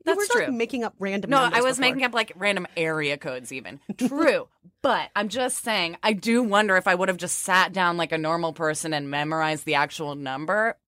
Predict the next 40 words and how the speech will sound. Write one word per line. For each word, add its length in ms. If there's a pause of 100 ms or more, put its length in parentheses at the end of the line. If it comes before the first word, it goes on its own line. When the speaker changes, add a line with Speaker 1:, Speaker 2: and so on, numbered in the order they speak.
(120)
Speaker 1:
Could 120
I 120
rattle 340
it 80
off 240
faster? 680 (380)
Who 160
knows? 680 (160)
Speaker 2:
So 540 (100)
Speaker 1:
<clears throat> 120 (540)
Speaker 2:
you, 680 (260)
obviously, 500
this 120
is 80
only 180
week 240
one. 400
Speaker 1:
Right. 260
Speaker 2:
We 180
had 180
to 40
keep 240
going 320
for 140
two 160
Speaker 1:
Right. 140
Speaker 2:
weeks. 100
That's 180
the 120
rules 320
of 120
the 60
show. 300
Speaker 1:
Exactly. 720
Speaker 2:
So 40
how 120
did 180
you 380
decide 440
to 220